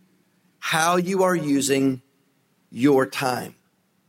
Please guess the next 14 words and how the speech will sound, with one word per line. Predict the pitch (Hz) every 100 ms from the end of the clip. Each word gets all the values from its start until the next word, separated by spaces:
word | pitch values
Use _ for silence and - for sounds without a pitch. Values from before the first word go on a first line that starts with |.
| _ _ _ _ _ _ _ _ _ _ _ _ _ _ _ _ _
But | 165 170
it's | 170 175
not | 170 147
really | 170 165
your | 147 156
time. | - - 202 196 104 - - _ _ _ _ _ _ _ _ _ _ _ _ -
How | - 202 247
are | 226 185
you | 170 185
using | 170 180 175 165 147
the | 135
time | - - 196 185 170
God | 139 165 175 165
is | 139